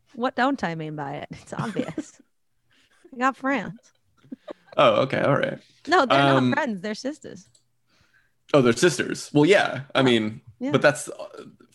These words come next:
Speaker 2: honestly
Speaker 1: Neither
Speaker 2: the
Speaker 1: here nor
Speaker 2: extent
Speaker 1: there.
Speaker 2: of all we know.
Speaker 1: What's that?
Speaker 2: Right. Um, if you heard,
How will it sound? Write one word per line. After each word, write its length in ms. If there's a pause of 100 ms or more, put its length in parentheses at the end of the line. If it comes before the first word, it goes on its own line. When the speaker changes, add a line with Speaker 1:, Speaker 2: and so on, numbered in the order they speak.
(880)
Speaker 2:
honestly 480
Speaker 1:
Neither 140
Speaker 2:
the 60
Speaker 1:
here 80
nor 140
Speaker 2:
extent 280 (120)
Speaker 1:
there. 80
Speaker 2:
of 60
all 140
we 100
know. 320 (960)
Speaker 1:
What's 220
that? 240 (300)
Speaker 2:
Right. 300 (240)
Um, 340
if 260
you 140
heard, 600